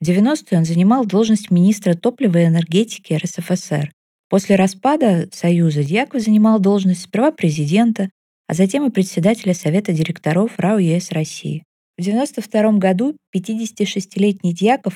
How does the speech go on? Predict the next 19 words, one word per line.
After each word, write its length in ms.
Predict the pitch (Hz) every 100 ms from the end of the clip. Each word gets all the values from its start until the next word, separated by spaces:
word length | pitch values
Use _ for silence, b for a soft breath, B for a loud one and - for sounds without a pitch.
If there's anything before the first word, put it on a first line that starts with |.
| -
параллельно 480 | 175 185 202 220 196
работая 520 | 180 170 180 175 170
в 40 |
рао 240 | 170 170 170
Е 320 | 165 208 277
С, 140 | - _ _ _ _ _
учредил 480 | 185 - 185 240 285
страховую 520 | - 214 185 202 247
акционерную 600 | 202 - 180 196 233 226
компанию 540 | 208 185 175 226 226 185
«Энергогарант». 800 | 190 202 180 196 185 151 143 - _ _ _ _
Сначала 640 | - 190 - 320 349 208 -
«Энергогарант» 720 | 175 202 196 190 208 269 320
создавалась 540 | 202 185 185 240 233
с 40 | -
целью 340 | 220 226 220
страхования 680 | 196 175 170 175 214 240 214
энергетических 840 | 196 185 233 214 180 - - 151
предприятий, 800 | - 156 - 160 156 151 - 151